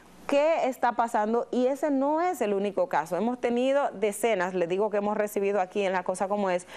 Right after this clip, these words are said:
pero lo he visto en las redes sociales y en los medios de comunicación. El año pasado aquí en este escenario hablamos y presentamos, de hecho, la resolución de Promese cuando estábamos hablando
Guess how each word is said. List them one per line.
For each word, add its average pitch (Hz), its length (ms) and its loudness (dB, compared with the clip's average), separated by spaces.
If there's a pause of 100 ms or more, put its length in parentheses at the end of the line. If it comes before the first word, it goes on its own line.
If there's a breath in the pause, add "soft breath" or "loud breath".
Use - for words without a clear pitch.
(140 loud breath)
pero 240 140 2
lo 269 100 2
he 269 60 2
visto 294 340 0
en 214 80 0
las 208 160 0
redes 214 300 0
sociales 196 560 0
y - 20 -4
en 185 80 0
los 180 80 -2
medios 214 360 0
de 185 100 -4
comunicación. 175 760 -2 (300 loud breath)
El 208 160 2
año 302 280 0
pasado 226 460 2
aquí 220 300 -2
en 254 140 2
este 226 240 0
escenario 202 480 0
hablamos 214 500 0
y 214 60 -2
presentamos, 202 600 0
de 208 120 0
hecho, 208 160 -2
la 196 120 2
resolución 196 560 -2
de 233 100 0
Promese 208 480 -2
cuando 160 180 -2
estábamos 185 340 0
hablando 208 460 0